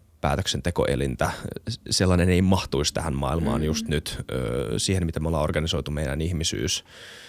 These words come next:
Speaker 1: Ö, ainakaan semmoista, millä on niinku täydellinen mandaatti. Ö, <laughs> tai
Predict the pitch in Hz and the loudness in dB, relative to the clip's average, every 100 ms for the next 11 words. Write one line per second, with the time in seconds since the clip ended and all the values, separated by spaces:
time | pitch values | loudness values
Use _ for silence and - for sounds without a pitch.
0 | - - 90 73 69 - 92 82 - 95 | -20 -6 0 2 2 0 2 2 2 2
1 | - 90 85 80 85 92 98 - 87 82 | 2 2 2 4 4 2 0 0 2 2
2 | 82 82 80 73 71 76 - - - - | 2 0 0 -2 0 -2 -2 -6 -8 -14
3 | - _ _ 85 67 67 60 55 55 57 | -20 _ _ -2 0 -2 -4 -6 -6 -8
4 | - - - - - - - - - - | -8 -10 -12 -16 -20 -16 -2 0 4 2
5 | 101 - 85 | 2 4 4